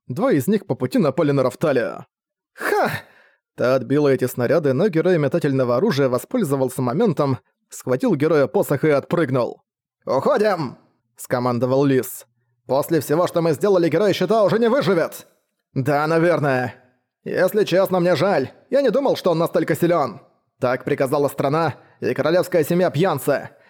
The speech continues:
Извини, но это война. Пойми, что сила приносит несчастье.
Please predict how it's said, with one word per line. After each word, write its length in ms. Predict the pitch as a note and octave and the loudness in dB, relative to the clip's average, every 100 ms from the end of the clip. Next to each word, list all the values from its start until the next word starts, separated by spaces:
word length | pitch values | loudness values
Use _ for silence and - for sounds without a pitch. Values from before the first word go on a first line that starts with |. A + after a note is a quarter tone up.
| _ | _
Извини, 500 | - D3 C#3+ F3 A3 | -2 0 2 2 2
но 120 | B3 A3+ | 2 2
это 180 | G3+ | 2
война. 480 | G3+ G3 F3+ C#3 - - _ - | 2 2 2 0 -6 -16 _ -6
Пойми, 320 | B2+ C3 E3 | -2 0 0
что 180 | F#3 D3+ | 0 0
сила 260 | C3 D3+ G#3+ | 0 0 0
приносит 420 | C#4+ G#3+ D#3 D#3+ | 0 0 0 0
несчастье. 720 | F#3+ - G3+ - D3+ A#2+ G2+ | 0 0 -2 0 -2 -2 -8